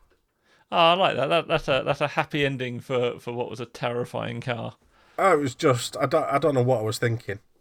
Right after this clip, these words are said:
Speaker 2: I th-, it's one of the, it's another one. It's a, it's a great car to say I had, but it was, it was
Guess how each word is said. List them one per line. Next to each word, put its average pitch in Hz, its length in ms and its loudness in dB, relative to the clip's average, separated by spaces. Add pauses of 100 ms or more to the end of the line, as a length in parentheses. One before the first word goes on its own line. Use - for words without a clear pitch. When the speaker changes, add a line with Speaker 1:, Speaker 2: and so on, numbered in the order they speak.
Speaker 2:
I 139 120 -2
th-, 160 300 2
it's 156 180 -4
one 170 120 6
of 131 80 4
the, 135 100 0
it's 147 140 -2
another 175 240 6
one. 110 180 2
It's 113 160 -6
a, 127 80 -4
it's 123 120 -2
a 143 40 0
great 139 260 6
car 113 200 4
to 113 100 -8
say 113 140 2
I 104 100 2
had, 98 260 -4
but 98 120 -8
it 107 60 -8
was, 107 280 -8
it 123 140 -4
was 110 100 -6